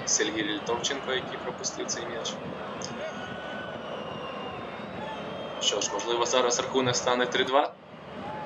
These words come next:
Ой, ні, досить невдало розіграли цей кутовий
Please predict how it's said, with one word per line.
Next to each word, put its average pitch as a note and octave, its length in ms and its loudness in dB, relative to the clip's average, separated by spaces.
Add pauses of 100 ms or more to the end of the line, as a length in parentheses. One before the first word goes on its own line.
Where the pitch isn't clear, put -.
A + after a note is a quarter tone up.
(640)
Ой, A#2+ 360 6
ні, A2 360 2
досить - 500 6 (320)
невдало B2 580 8 (1000)
розіграли A#2+ 600 8
цей A2 300 4 (1080)
кутовий A#2+ 500 4